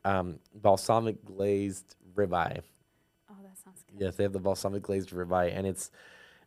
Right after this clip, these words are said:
Speaker 1: amazing. It's on a bed of potatoes, and it's literally just a giant ribeye steak. It takes up the whole plate. And then they have this house-made balsamic glazed, glazed. I don't even know what else. It's, it's amazing. It's just, like,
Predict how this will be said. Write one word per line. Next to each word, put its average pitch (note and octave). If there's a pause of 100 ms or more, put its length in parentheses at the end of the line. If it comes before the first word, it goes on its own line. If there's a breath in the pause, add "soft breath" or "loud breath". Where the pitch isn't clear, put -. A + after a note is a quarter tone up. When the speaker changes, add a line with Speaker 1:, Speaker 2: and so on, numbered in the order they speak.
(120)
Speaker 1:
amazing. A2+
It's G#2
on G#2+
a G2+
bed G#2
of G2
potatoes, G2+
and F#2
it's - (280)
literally G2+
just F#2
a G2
giant G2+
ribeye G2+
steak. G2+
It F#2+
takes -
up G2
the F#2
whole F#2+
plate. F#2+ (320 soft breath)
And G#2
then G#2
they G#2
have G2+
this F#2
house-made G2+
balsamic G2
glazed, F#2+ (1500)
glazed. G2
I G2
don't G#2+
even A2+
know A2+
what A2+
else. A2+
It's, A2 (160)
it's G#2+
amazing. G#2+
It's G2+
just, -
like, G2